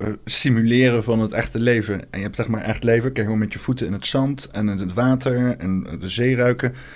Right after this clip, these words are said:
Maar nee, het moet nu gesimuleerd worden. Dat het, zeg maar, hè, dat je, eh, een soort van haptische feedback hebt en, eh, visuele, eh, eh,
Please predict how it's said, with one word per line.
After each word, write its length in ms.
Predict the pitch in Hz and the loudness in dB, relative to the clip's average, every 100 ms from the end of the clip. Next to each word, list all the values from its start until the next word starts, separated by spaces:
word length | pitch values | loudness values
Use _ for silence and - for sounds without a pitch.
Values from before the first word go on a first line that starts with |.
| - - | -20 -6
Maar 100 | 120 | 0
nee, 120 | 117 | 2
het 100 | 123 | 4
moet 120 | 131 | 4
nu 100 | 127 | 2
gesimuleerd 640 | 123 - 147 135 131 151 139 | 2 0 2 4 4 2 0
worden. 280 | 95 90 90 | -2 -2 -2
Dat 140 | 101 | -4
het, 140 | 95 | -4
zeg 140 | - 104 | -6 -4
maar, 200 | 104 98 - - - - | -6 -6 -10 -18 -20 -2
hè, 160 | 131 | 0
dat 180 | 127 110 | 2 2
je, 360 | 113 107 104 104 | 2 2 2 0
eh, 80 | 101 | -2
een 140 | 95 | -2
soort 260 | - 113 98 | 0 0 0
van 140 | 113 | 0
haptische 520 | 104 92 143 - 131 107 | 0 0 -2 -2 -2 -2
feedback 480 | - 165 131 135 | -2 0 2 2
hebt 280 | 135 127 127 | 4 2 2
en, 220 | - 107 | 2 2
eh, 140 | 107 104 | 2 0
visuele, 720 | - 175 139 135 123 113 110 | 0 0 4 4 4 2 0
eh, 440 | - 110 - 104 | 0 -2 0 0
eh, 80 | 101 | 0